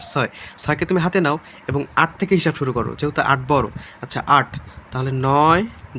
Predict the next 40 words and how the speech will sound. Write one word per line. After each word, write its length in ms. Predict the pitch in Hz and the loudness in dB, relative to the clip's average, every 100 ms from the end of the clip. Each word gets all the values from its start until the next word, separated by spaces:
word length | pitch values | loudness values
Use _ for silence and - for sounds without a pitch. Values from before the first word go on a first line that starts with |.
| 123 | 0
দশ, 280 | 131 147 190 - - 127 | 2 2 0 -6 -4 -4
এগারো, 300 | 127 131 151 196 127 | -2 -4 -6 -6 0
বারো, 340 | 120 120 131 175 - | 2 2 -2 -6 -4
তেরো, 320 | 120 117 123 185 - | -2 -2 -4 -8 -4
চোদ্দ। 220 | 185 143 117 104 - - | -4 -2 -4 -4 -14 -14
তাহলে 200 | - 135 127 131 | -6 -4 -2 -2
আট 80 | 160 | -2
আর 80 | 165 | -4
ছয় 160 | - 139 | -4 -4
যোগ 100 | 135 135 | -6 -6
করলে 160 | 135 | -6
হয় 220 | 139 175 277 - - - 127 | -2 -2 -4 -10 -20 -8 -8
আট, 80 | 131 | -6
ছয়, 160 | - 180 - | -4 -4 -2
চোদ্দ। 220 | 175 131 117 - 175 | -2 -2 -6 -4 -2
এই 80 | 175 | -2
যে 60 | 135 - | -2 -6
তুমি 140 | 131 | -6
এখানে 180 | 127 156 156 | -6 -8 -8
চোদ্দ 160 | 135 127 120 | -10 -10 -10
লেখো, 200 | - - - - - - - - - | -12 -14 -18 -20 -20 -20 -20 -18 -6
চোদ্দোর 400 | 135 131 165 185 - | -4 -2 -2 -2 -2
চার, 180 | 151 120 - - | 0 0 -4 -6
এই 160 | 170 170 | -2 -2
যে 140 | 135 120 | -4 -6
শেষের 320 | - 139 180 180 139 | -6 -6 -6 -6 -8
অঙ্কটা, 360 | 123 123 113 196 330 - - - | -8 -8 -4 -4 -4 -12 -20 -12
এটা 120 | 131 127 | -10 -6
তুমি 140 | 139 202 247 156 | -4 -4 -4 -6
এখানে 220 | 147 175 139 | -2 -2 -2
লিখে 160 | 131 123 | -4 -6
দিবা 160 | 113 104 - - 127 | -6 -8 -12 -14 -10
এবং 160 | 131 175 208 - | -4 -4 -4 -4
এই 60 | |
যে 120 | 131 - - 147 | -4 -6 -4 0
এক, 100 | 156 - - - - | -2 -4 -16 -18 -12
সেটা 160 | - | -8
হাতে 220 | 151 180 160 | -4 -4 -4
রাখবা। 280 | 127 113 92 - - - | -4 -6 -12 -14 -20 -8
তাহলে 200 | 139 147 | -4 0